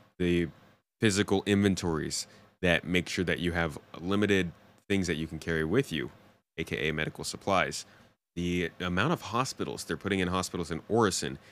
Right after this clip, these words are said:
in Lorville, in Area eighteen, in New Babbage, and then also in rest stops and in Grimhex. They're working on all of these to be in, in the next couple of quarters. They are building the A I,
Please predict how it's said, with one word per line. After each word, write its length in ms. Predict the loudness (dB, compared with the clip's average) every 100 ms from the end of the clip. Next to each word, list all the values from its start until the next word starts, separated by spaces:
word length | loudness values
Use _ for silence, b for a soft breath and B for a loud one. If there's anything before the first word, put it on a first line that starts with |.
| B
in 220 | -4 0
Lorville, 440 | 2 2 0 -4 -6 B B
in 140 | -6 -2
Area 300 | 2 2 2
eighteen, 640 | 2 -2 -2 0 0 -2 -10 B B _ _ _
in 540 | 0 2 2 0 -4 -8 -16 _ -4
New 180 | 0 4
Babbage, 560 | 4 4 0 -6 -8 -4
and 160 | 0 0
then 100 | 0 -2
also 440 | -2 0 0 0 0
in 180 | -4 0
rest 260 | 0 0
stops 420 | 0 0 0 -4 -12 -6
and 280 | 0 2
in 100 | 2
Grimhex. 540 | 2 0 0 -4 -6 -4
They're 100 | -2
working 240 | 0 0
on 100 | -2
all 200 | -2 -2
of 60 | -2
these 180 | -4 -6
to 100 | -6
be 140 | -2
in, 80 | 0
in 100 | 0
the 120 | -2
next 240 | -2 -4 -6
couple 240 | -8 -8
of 80 | -8
quarters. 460 | -4 -4 -4 -8 B B B B _
They 380 | 0 2 4 4
are 460 | 2 2 2 2 0
building 460 | 2 4 6 4
the 140 | 2 0
A 200 | 2 4
I, 380 | 4 4 2 -2